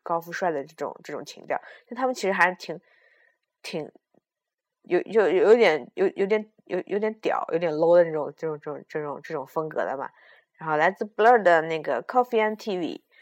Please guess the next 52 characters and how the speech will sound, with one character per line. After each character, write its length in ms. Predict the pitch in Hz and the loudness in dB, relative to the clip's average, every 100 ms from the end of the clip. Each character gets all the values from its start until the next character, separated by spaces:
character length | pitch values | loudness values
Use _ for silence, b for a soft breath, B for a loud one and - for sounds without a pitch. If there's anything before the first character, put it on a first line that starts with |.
| b b b _ | b b b _
嗯， 580 | 208 220 208 202 185 160 | 6 8 8 8 6 4
为 80 | |
什 60 | 330 | 4
么 160 | 254 233 | 6 6
最 140 | 285 | 6
后 360 | 277 233 220 202 | 8 10 10 6
选 200 | 202 214 | 2 4
这 80 | |
首 100 | 247 | 4
歌 200 | 196 208 208 | 4 2 0
结 240 | 185 190 | 4 6
尾 160 | 202 156 | 6 4
呢？ 200 | 175 170 | 2 2
那 120 | 175 | 2
是 260 | 165 170 170 | 0 -2 -2
因 280 | 180 180 185 | -2 -4 0
为， 500 | 190 170 151 123 - _ _ - | 2 2 0 -4 -10 _ _ -6
等 100 | 151 | -2
等， 160 | 131 | 0
我 80 | 147 | 0
先 140 | 180 | 0
把 140 | 165 135 | 0 0
歌 200 | - 170 | 2 2
插 200 | - 185 | 4 0
进 100 | 160 | 0
去 140 | - | 0
啊。 180 | 165 147 B B B B B | 0 0 B B B B B
为 100 | 349 | -2
什 80 | 320 | 2
么 120 | 285 | 0
选 220 | 294 233 | 4 2
这 100 | 247 | 4
首 140 | 285 233 | 4 6
歌 180 | 262 | 4
作 140 | 269 277 | 6 6
为 100 | 254 | 6
结 220 | 254 220 | 4 4
尾 160 | 254 196 | 6 6
呢？ 240 | 220 220 | 4 2
那 160 | 226 208 | 2 -2
是 180 | 208 | -4
因 140 | 202 208 | -2 0
为， 560 | 208 185 160 151 165 _ _ _ _ _ _ _ | 2 4 2 -2 -10 _ _ _ _ _ _ _
其 240 | - 220 | -4 0
实 220 | 226 208 214 | 0 2 2
夏 180 | 226 | 2
天 260 | 190 208 190 | 2 0 -4
最 220 | - 294 | 2 2
爽 220 | - 151 | 2 -2
的 180 | 147 - _ | -4 -14 _
还 180 | - 180 | -12 -10
是， 440 | - 190 175 - | -4 0 0 -2